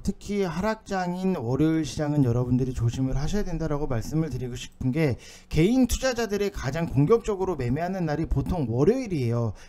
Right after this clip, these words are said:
개인 투자자들 중에서 뭐 팔십 프로는 뭐 돈을 잃는다. 다시 말해서 가장 천천히 차분하게 매매를 해야 될 게 월요일이라는 얘기예요. 그래서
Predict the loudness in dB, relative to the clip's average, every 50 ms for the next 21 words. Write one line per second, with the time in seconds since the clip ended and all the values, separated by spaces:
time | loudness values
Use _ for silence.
0 | -8 -2 0 2 2 4 4 4 4 2 0 -4 -4 -2 -2 0 0 0 0 0
1 | 0 0 0 0 0 0 0 -2 -2 -2 -2 -2 -2 -2 -4 -4 -4 -2 -2 -2
2 | -2 -2 -4 -6 -6 -4 -4 -4 -2 -2 -2 -2 -2 -4 -4 -4 -4 -4 -2 -2
3 | -2 -2 -2 -2 -2 -2 -2 -4 -2 -2 0 2 2 2 0 -2 -4 -4 -4 -4
4 | -4 -2 -4 -4 -4 0 2 2 2 2 2 -2 -6 -6 -6 -4 -4 -2 -2 -2
5 | -2 -4 -4 -4 -2 -2 0 0 0 0 0 0 0 -2 -2 -2 -2 -4 -4 -4
6 | -4 -6 -4 -4 -4 -4 -4 -2 -2 -2 -2 -2 -2 -2 0 0 0 0 0 0
7 | -2 0 0 0 -2 -2 -2 -2 -2 0 -2 -4 -4 -2 2 4 6 6 4 4
8 | 2 -2 -4 -4 -2 -2 -2 -4 -6 -6 -2 -2 -2 -2 0 0 0 2 0 0
9 | 0 0 2 4 2 2